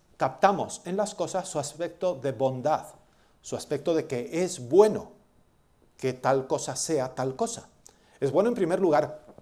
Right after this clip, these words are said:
de modo inmanente, para ello, y aquí llevará siempre, eh, siempre razón Hamlet,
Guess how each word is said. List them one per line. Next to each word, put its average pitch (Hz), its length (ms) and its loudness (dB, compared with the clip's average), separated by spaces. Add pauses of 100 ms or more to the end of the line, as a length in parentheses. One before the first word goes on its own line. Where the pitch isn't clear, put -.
(100)
de 110 100 -8
modo 117 200 0
inmanente, 131 640 -4 (180)
para 107 220 0
ello, 156 380 0 (420)
y 95 40 -20
aquí 101 240 -16
llevará 107 360 -4
siempre, 113 540 -10 (380)
eh, 107 400 -6
siempre 120 340 -4
razón 113 560 -6
Hamlet, 147 420 -4